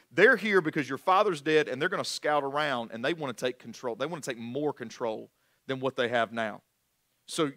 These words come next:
you need to do something if you're really king." Well, that just feeds in his pride. And, and so he acts. And these emissaries that are there, there's two things that he does to 'em. And both of 'em are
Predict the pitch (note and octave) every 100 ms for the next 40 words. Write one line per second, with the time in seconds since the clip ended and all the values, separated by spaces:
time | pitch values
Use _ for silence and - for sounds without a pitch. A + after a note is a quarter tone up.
0 | - A#2+ D#3+ A#3 F3+ C3+ B2+ G#2+ D3+ E3+
1 | - B2+ A2 A2 G#2 A2 C3+ A#2 B2 G#2+
2 | - B2 G#2+ _ - A#2+ A#2+ - _ _
3 | C3+ D#3+ C#3+ D3 - E3 D#3+ C3+ C3+ B2
4 | - E3+ E3+ D#3 D3+ - _ - C3 B2+
5 | C3+ C3+ - D3 B2 D#3+ - D#3 D#3 -
6 | - - D3 C#3 B2 _ - D#3 D#3+ -
7 | G3+ B3+ - F3+ D#3+ D3 B2+ D3 - _
8 | _ - C#3 B2 F3 G#3 D3+ B2+ - _
9 | _ D#3 D#3 - - D4+ - C4+ G#3 E3+
10 | D#3 F#3+ F#3+ - B2 G#2 - D#3+ C#3+ _
11 | _ _ _ _ _ _ _ _ - A2+
12 | B2 B3+ D#4 - F3+ D#3+ D#3+ D#3+ D3+ -
13 | - D#3 D#3 C#3 C#3